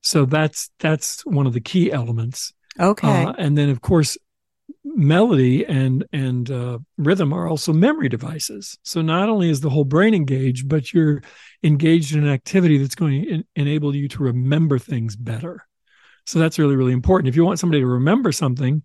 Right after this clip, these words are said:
Speaker 1: sing it to them. That's why we sing the A B Cs to our kids, for
Speaker 2: Hmm.
Speaker 1: example. That's why, that's why jingle, you know, jingles sing to us, advertisers sing to us about, you know, beer <laughs> or wha-, you know,
Speaker 2: Right.
Speaker 1: whatever, whatever it is they want us to remember, right?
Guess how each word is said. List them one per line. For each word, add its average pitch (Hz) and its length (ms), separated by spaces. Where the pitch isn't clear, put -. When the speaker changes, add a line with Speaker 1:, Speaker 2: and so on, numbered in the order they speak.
Speaker 1:
sing 254 240
it 220 100
to 147 100
them. 110 200
That's 131 260
why 139 140
we 143 100
sing 151 240
the 143 200
A 143 40
B 143 120
Cs 165 320
to 165 140
our 170 120
kids, - 500
for 139 160
Speaker 2:
Hmm. 117 40
Speaker 1:
example. 156 560
That's 170 140
why, 185 160
that's 170 340
why 170 140
jingle, 151 600
you 170 120
know, 139 140
jingles 135 420
sing 151 240
to 139 120
us, - 200
advertisers 139 600
sing 143 140
to 135 80
us 127 120
about, 147 300
you 143 80
know, 139 100
beer 139 460
<laughs> - 320
or 190 220
wha-, 208 140
you 175 100
know, 160 120
Speaker 2:
Right. 160 60
Speaker 1:
whatever, 180 360
whatever 190 280
it 202 40
is 190 100
they 226 140
want 190 220
us 127 140
to - 100
remember, 123 440
right? 135 300